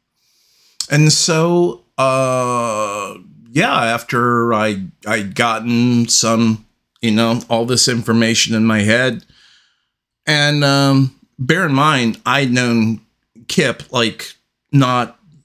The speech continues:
that well, but he knew me, and I remember him as, you know, as a kid.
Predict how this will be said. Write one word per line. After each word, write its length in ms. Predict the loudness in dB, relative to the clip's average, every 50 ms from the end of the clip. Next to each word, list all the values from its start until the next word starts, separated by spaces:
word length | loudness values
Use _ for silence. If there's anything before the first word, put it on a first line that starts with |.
| _ _ _ _
that 460 | -20 -6 -4 -2 -2 -2 -6 -6 -2
well, 360 | -2 0 0 0 0 -2 -2
but 240 | -2 -2 -2 -2 -2
he 180 | -2 -2 2 4
knew 240 | 4 4 4 4
me, 540 | 4 4 4 4 2 2 2 0 0 -2 -6 _ _ _ _ _ _
and 280 | -2 -2 0 0 -2 -2
I 120 | 0 0 0
remember 500 | 0 0 2 2 2 2 2 0 0 0
him 140 | 0 0
as, 340 | 0 0 0 -2 -2 -4 -8 -6
you 80 | -4 -4
know, 100 | -4 -2
as 120 | -4 -4
a 40 | -4
kid. 460 | -2 -2 0 0 0 0 -2 -4 -8